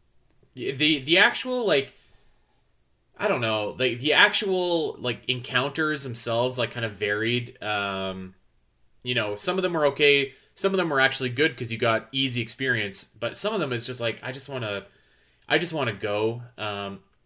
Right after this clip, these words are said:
I think that if there would have been a way to,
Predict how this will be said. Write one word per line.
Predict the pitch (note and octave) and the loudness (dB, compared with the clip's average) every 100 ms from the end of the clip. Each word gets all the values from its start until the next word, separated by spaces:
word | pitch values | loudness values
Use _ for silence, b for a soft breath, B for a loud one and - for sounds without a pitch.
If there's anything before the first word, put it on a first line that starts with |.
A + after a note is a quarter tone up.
| _ _ _ _ - | _ _ _ _ 0
I | D3 | 0
think | - F#3 F#3 | 2 -2 -2
that | D3 D#3 D3 - | 2 4 4 0
if | C3+ B2 | -6 -2
there | C#3 C3+ | 0 0
would | B2+ | -2
have | A#2+ | -2
been | B2 B2 | -4 -4
a | B2 | -6
way | A2 A2 A2 A2+ | -4 -2 0 -2
to, | A2+ - A2+ G#2+ G#2+ G#2 G2+ G2+ | -4 -10 -8 -6 -6 -8 -8 -10